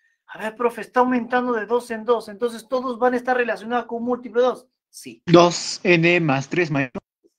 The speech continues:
Speaker 1: Se acabó, papi. Se acabó el chistecito. Ahí está, mira. Dos n más tres. Entonces ya entiendes que todos los números que tú ves ahí tienen la forma de un dos n más tres.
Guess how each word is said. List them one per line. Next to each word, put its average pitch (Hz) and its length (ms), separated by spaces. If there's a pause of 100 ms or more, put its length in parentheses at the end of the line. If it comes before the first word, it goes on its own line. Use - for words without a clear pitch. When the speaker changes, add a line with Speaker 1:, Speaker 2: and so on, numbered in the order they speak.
(100)
Speaker 1:
Se - 260
acabó, 120 440
papi. - 380 (120)
Se - 220
acabó 131 380
el 139 80
chistecito. - 540 (280)
Ahí 170 120
está, - 180
mira. - 220 (480)
Dos 147 300
n 123 180
más 95 160
tres. - 320 (720)
Entonces 165 280
ya 202 80
entiendes 233 520
que 170 120
todos 208 320
los 220 160
números 214 340
que 165 100
tú 190 280
ves 190 180
ahí - 340
tienen 170 280
la 180 100
forma 180 320
de 156 100
un 151 80
dos 147 200
n 143 180
más 123 160
tres. - 260